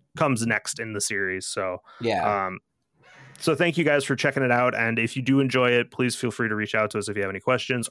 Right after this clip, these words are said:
Speaker 1: or ideas of things that we may have missed that you thought were actually, like, really cool,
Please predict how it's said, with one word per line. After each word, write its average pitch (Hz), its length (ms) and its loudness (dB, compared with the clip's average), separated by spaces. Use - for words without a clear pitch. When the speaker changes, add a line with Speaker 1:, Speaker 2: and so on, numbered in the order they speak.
Speaker 1:
or 110 60 2
ideas 110 400 2
of 104 100 -4
things 113 240 -2
that 98 180 -2
we 147 180 0
may 147 160 2
have 127 120 0
missed 127 420 0
that 113 120 0
you 113 140 4
thought 104 260 2
were 98 120 0
actually, 98 320 -2
like, 95 200 -6
really 98 240 0
cool, 95 480 -4